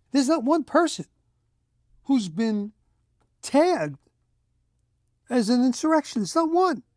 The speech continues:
Every one of them, the ones that went to trial, they were misdemeanors at the very worst. Breaking and entering, damn, yeah, well, that's appropriate. What they've done to these, I, I don't want to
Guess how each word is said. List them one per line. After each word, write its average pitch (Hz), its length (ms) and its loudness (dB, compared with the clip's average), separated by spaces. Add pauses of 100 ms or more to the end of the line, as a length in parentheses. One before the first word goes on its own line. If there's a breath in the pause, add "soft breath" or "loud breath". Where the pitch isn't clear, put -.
(1120)
Every 339 220 4
one 320 260 2
of 320 160 0
them, 160 300 -8 (440)
the 202 140 -4
ones 226 240 -2
that 226 60 -2
went 233 180 -2
to 180 100 -16
trial, 233 420 -4 (380)
they 285 80 -4
were 285 60 -2
misdemeanors 339 840 -2
at 247 200 -4
the 302 80 0
very 320 260 2
worst. 339 560 0 (480)
Breaking 262 480 2
and 233 80 0
entering, 214 600 0
damn, 339 240 -2
yeah, 415 320 2
well, 330 160 0
that's 370 240 -2
appropriate. 226 720 -4 (760)
What 196 200 -4
they've 370 340 0
done 190 320 0
to - 140 -12
these, 170 580 -12 (600)
I, 180 100 -6
I 170 240 -8
don't 180 140 -6
want 180 140 -6
to 151 60 -20